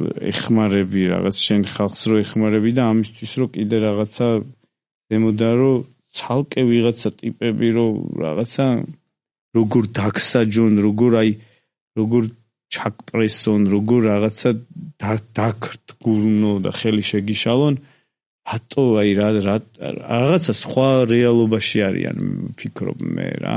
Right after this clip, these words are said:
ზ-, ზოგი და, მ,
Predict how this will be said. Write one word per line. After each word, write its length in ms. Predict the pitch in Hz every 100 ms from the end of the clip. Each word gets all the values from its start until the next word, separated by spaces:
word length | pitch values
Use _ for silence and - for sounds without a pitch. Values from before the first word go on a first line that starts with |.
| 113
ზ-, 320 | - - 104
ზოგი 440 | 95 107 95 104 90
და, 180 | 90 139 135 - _ _ _ _ _ _ _ _ _ _ _ _ -
მ, 640 | 98 90 85 57 - 50